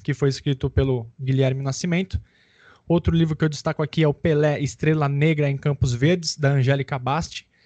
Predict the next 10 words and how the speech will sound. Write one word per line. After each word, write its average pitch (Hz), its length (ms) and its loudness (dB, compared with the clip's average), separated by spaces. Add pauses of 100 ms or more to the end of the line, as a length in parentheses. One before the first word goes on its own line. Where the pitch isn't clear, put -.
(280)
Ela 131 220 0
que 135 340 -2 (340)
abordou 135 540 2
a 135 60 2
trajetória 131 580 0
do 127 100 -2
Pelé 127 460 -2 (220)
como 143 280 0
o 131 80 2
ícone 139 540 0